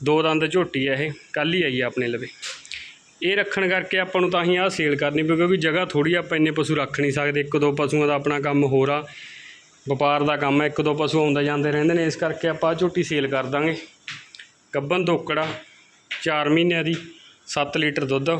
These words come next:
ਜਿਹੜੇ ਬਾਈ ਕੋਈ ਖਰੀਦਣ ਦਾ ਚਾਹਵਾਨ ਆ, ਰੇਟ ਇਹਦਾ ਲੱਖ ਰੁਪਈਆ ਫਿਕਸ ਆ, ਬਾਕੀ ਮੌਕੇ 'ਤੇ ਮਾਨਤਾਨ ਹੋ ਜੂਗਾ। ਜਿਹੜੇ ਵੀਰ ਨੇ ਖਰੀਦਣੇ ਆ, ਉਹੀ ਆਪਾਂ ਨੂੰ ਫੋਨ ਲਾਇਓ।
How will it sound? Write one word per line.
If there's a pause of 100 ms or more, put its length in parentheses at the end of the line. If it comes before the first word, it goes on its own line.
(240)
ਜਿਹੜੇ
ਬਾਈ
ਕੋਈ
ਖਰੀਦਣ
ਦਾ
ਚਾਹਵਾਨ
ਆ, (380)
ਰੇਟ
ਇਹਦਾ
ਲੱਖ
ਰੁਪਈਆ
ਫਿਕਸ
ਆ,
ਬਾਕੀ
ਮੌਕੇ
'ਤੇ
ਮਾਨਤਾਨ
ਹੋ
ਜੂਗਾ। (2000)
ਜਿਹੜੇ
ਵੀਰ
ਨੇ
ਖਰੀਦਣੇ
ਆ,
ਉਹੀ
ਆਪਾਂ
ਨੂੰ
ਫੋਨ
ਲਾਇਓ।